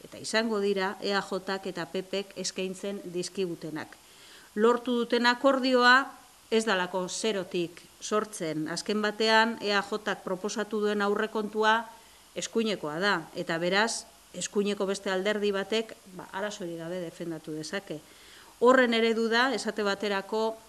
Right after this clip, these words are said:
Bizkaiko Foru Aldundian gizarte gaietara bideratzen den dirua aurrekontuaren ehuneko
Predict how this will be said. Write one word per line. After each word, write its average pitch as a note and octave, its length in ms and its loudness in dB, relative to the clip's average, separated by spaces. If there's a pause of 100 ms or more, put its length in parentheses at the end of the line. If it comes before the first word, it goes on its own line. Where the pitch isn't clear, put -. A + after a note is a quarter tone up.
(120)
Bizkaiko F#3+ 560 -4
Foru G3 240 -2
Aldundian G3 640 -2
gizarte G3+ 480 0
gaietara F#3 560 -2
bideratzen F#3+ 560 -2
den F#3+ 160 -2
dirua G#3 460 2 (340)
aurrekontuaren G3+ 880 -4
ehuneko G3 380 -6